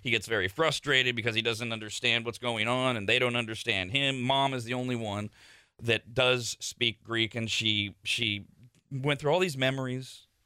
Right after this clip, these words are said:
that of, of him picking them up after school and going to the park, and now he just screams and yells, and she said, uh, she just hides in her mom's room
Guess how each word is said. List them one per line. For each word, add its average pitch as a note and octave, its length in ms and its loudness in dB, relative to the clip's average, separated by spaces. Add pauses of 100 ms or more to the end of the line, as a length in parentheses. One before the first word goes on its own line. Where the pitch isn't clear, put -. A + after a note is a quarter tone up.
that B2 320 -2
of, G#2 280 -8
of G#2+ 100 -2
him B2 200 -2
picking C3+ 320 -4
them B2 120 2
up A#2+ 160 0
after A#2+ 240 -2
school A#2 400 -2
and A2+ 140 -6
going A#2 220 -2
to A#2+ 60 -4
the A#2 60 -6
park, A2 460 -2
and F#2 120 -12 (760)
now A#2+ 200 6
he B2 60 4
just A#2 220 2
screams B2 340 2
and A#2+ 100 2
yells, A2 520 2
and G#2+ 200 -2
she A#2+ 140 -2
said, G#2+ 460 2
uh, G2+ 200 4
she G#2 200 -6
just G#2+ 160 -2
hides G#2+ 400 2
in G#2 80 -2
her G#2 100 -4
mom's G2+ 460 -4
room F2+ 400 -6